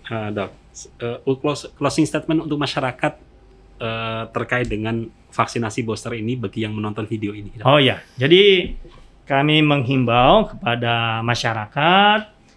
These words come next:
Speaker 2: eh, seluruh Indonesia,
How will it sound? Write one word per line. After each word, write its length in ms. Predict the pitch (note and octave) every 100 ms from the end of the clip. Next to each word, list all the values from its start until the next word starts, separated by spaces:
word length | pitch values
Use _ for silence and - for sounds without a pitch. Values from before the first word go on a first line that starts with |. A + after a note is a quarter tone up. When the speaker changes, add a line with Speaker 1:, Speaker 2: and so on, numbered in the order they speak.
| _ _ _ _
Speaker 2:
eh, 440 | B2 A#2 A2 A2 G#2
seluruh 420 | - - C3+ A3 G#3
Indonesia, 840 | D#3+ D3 B2+ A2+ B2 C#3 A3+